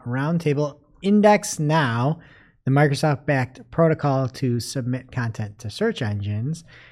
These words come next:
has now been indexed by popular S E O plugin Yoast. In case you don't know, Index Now is, it's a ping protocol to let, that search engines can then know when a U R L has content that's added,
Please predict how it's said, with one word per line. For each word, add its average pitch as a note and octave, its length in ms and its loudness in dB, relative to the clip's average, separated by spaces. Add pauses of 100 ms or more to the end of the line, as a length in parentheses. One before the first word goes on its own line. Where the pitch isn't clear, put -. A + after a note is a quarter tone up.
(140)
has A#2 400 0 (320)
now C#3 360 4
been B2 220 2
indexed D#3+ 640 4
by C3+ 180 2
popular E3 640 4
S D#3+ 240 0
E D#3 80 6
O D3 100 4
plugin C3+ 480 2
Yoast. C#3 640 2 (680)
In A2+ 160 -2
case B2 240 -2
you C3+ 60 2
don't A#2+ 140 -2
know, A2+ 180 -2
Index A2 320 -4
Now F#3 240 0
is, D#3+ 140 0
it's A#2 200 -8
a A#2 120 -6
ping E3 380 0
protocol C3 520 -2
to C3 120 -8
let, A#2 180 -10
that A2 200 -8
search D#3+ 240 -2
engines C#3+ 400 0 (140)
can B2 220 -4
then A2 320 -6
know B2+ 320 0
when B2+ 180 -2
a A#2+ 60 -2
U A#2 160 -4
R A2+ 120 -2
L A2+ 260 -4
has G#2+ 300 -10
content B2 600 -10
that's G2+ 180 -14 (160)
added, C3 440 -4